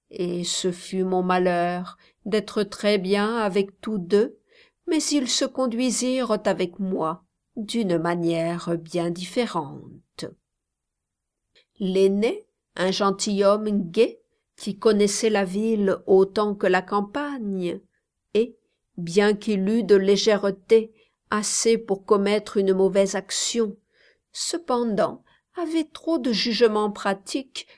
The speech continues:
pour payer trop cher ses plaisirs. Il commença par ce triste piège pour toutes les femmes, c'est-à-dire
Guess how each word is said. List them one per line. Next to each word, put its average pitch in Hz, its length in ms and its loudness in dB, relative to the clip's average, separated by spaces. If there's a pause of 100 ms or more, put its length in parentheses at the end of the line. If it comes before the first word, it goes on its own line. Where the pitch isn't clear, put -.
(160)
pour 320 200 -4
payer 254 400 0
trop 196 220 -2
cher 175 340 -2
ses 190 240 -4
plaisirs. 170 1120 -2 (960)
Il 330 180 2
commença 294 600 -2
par 208 220 -4
ce - 140 0
triste 202 540 -4
piège 190 600 0
pour 185 240 -4
toutes 202 320 -6
les 190 180 2
femmes, 170 760 -6 (540)
c'est-à-dire 190 1200 -4